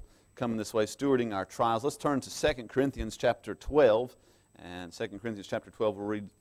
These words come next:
ten verses there this morning. I need some readers. How about that? I need some people to read for us this morning. In Second Corinthians chapter twelve, we'll read verses one through ten. And, uh, let's see, who'll read verses one and two?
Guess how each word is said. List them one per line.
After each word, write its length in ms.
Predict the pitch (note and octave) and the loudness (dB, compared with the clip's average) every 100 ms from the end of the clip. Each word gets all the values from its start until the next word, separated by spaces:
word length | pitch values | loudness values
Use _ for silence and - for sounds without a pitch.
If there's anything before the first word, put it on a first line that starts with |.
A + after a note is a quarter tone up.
| _ _ _ _ | _ _ _ _
ten 240 | - C3 A2+ | 6 6 8
verses 360 | A#2+ A2 G2+ | 6 4 -2
there 200 | F#2 A#2 | 2 4
this 240 | G2+ F#2+ - | 4 -2 -8
morning. 320 | G#2 A2 F3 _ _ _ | -6 -6 -8 _ _ _
I 80 | F#3+ | -2
need 160 | F3 - | 0 0
some 200 | A#2 A2 | -2 -2
readers. 480 | C3 C3+ G2+ G2 | 0 0 0 -6
How 100 | C3+ | -4
about 200 | B2+ A2 | -2 -2
that? 140 | A2+ A2 | 0 -2
I 60 | |
need 120 | C3 A2+ | -2 -8
some 160 | G#2 | -14
people 240 | F#2+ A2 G2+ | -12 -10 -8
to 80 | |
read 380 | G2 A2 A#2+ G2+ | -6 -2 -2 -4
for 180 | - G2+ | -4 -4
us 120 | F#2+ | -4
this 220 | F#2 - | -8 -14
morning. 260 | G#2+ G2 F#2 | -10 -8 -8
In 40 | |
Second 300 | F2+ B2+ G#2+ | -2 0 0
Corinthians 500 | G#2+ A#2+ G#2+ G#2 F#2+ - _ _ _ - | -2 -6 -4 -6 -8 -14 _ _ _ -8
chapter 440 | C#3+ C3 - G#2+ - | -4 -4 -4 -8 -8
twelve, 720 | - C#3 C3+ A2+ A#2+ D3 - _ _ _ | -2 8 10 12 10 6 -2 _ _ _
we'll 160 | - B2 | 0 6
read 180 | B2+ G#2+ | 6 8
verses 400 | B2 A#2+ G#2+ G#2+ | 6 6 -4 -2
one 260 | C3 B2+ | 0 2
through 280 | - B2+ B2 - | 0 -2 -4 0
ten. 480 | - D3 A2 B2+ D3+ _ _ _ _ _ | 4 4 4 -2 -6 _ _ _ _ _
And, 420 | G2 F#2+ F#2+ F#2+ | -12 -10 -10 -6
uh, 340 | F#2 F#2 F#2 F#2 F#2 | -2 0 0 -2 -4
let's 180 | G2+ - | -6 -6
see, 300 | - G2+ F2+ | -8 -6 -2
who'll 240 | A#2+ D#3+ | 2 4
read 340 | C#3+ C#3+ C#3 A2 | 6 6 4 8
verses 720 | C3 C3 - B2+ A#2+ G#2+ - | 8 8 4 0 0 -2 -6
one 240 | A#2 C#3 C#3 | 2 4 6
and 120 | A#2 | 4
two? 300 | - A2+ F#2 | 2 0 -2